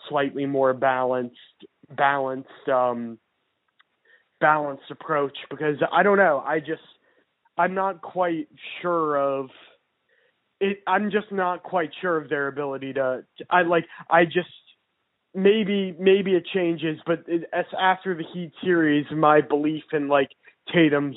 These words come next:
hero ball being able to carry the day is, is slightly, uh, slightly decreased. I mean, it's not to say he played badly or anything like that, or that it, I don't think it can happen. And, like, there will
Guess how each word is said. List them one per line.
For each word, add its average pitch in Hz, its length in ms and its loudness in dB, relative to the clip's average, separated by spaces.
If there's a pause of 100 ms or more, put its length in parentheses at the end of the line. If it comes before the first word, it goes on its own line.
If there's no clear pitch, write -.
hero 143 300 2
ball 131 300 2
being 135 300 -4
able 123 180 -6
to 131 60 -10
carry 127 540 -2 (260)
the 135 140 -6
day 135 340 0
is, 120 240 -2 (200)
is 135 140 -6 (220)
slightly, 123 680 0 (400)
uh, 139 200 6 (240)
slightly 131 680 -4 (640)
decreased. 131 640 -6
I 196 100 8
mean, 170 220 6 (240)
it's 208 200 4
not 220 220 2
to 202 120 -14
say 202 120 -2
he 165 160 -8
played 156 340 -4
badly 147 420 -2
or 143 120 -4
anything 147 320 -8
like 143 200 -6
that, 139 300 -4
or 135 100 -8
that 135 160 -4
it, 131 260 -10
I 135 120 -8
don't 135 300 -12
think 143 160 -12
it 131 120 -12 (100)
can 135 180 -8
happen. 147 380 -8
And, 151 180 -4 (220)
like, 170 240 -2
there 175 200 0
will 160 240 -4